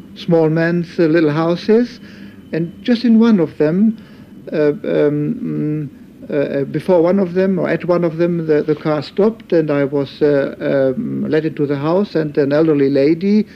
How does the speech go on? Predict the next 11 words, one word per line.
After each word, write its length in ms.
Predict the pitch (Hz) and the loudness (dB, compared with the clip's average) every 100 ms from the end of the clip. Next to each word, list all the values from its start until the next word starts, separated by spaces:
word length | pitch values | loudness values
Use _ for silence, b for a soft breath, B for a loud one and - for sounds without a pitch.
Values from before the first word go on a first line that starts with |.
| B B B B B | B B B B B
uh, 140 | 156 | -4
who, 460 | 135 160 165 147 151 | 2 4 4 4 0
as 200 | 151 139 | -2 0
a 60 | 147 | 2
legend 600 | 160 170 175 180 170 - - - | 2 2 2 2 0 -8 -16 -2
would 160 | 165 151 | 0 2
have 220 | 156 151 - - | -2 -4 -12 -6
told, 320 | 160 160 175 | 2 4 4
I 80 | 151 | 2
suppose, 640 | 131 147 - 156 170 160 | -2 -4 0 2 2 2
uh, 100 | 175 | 0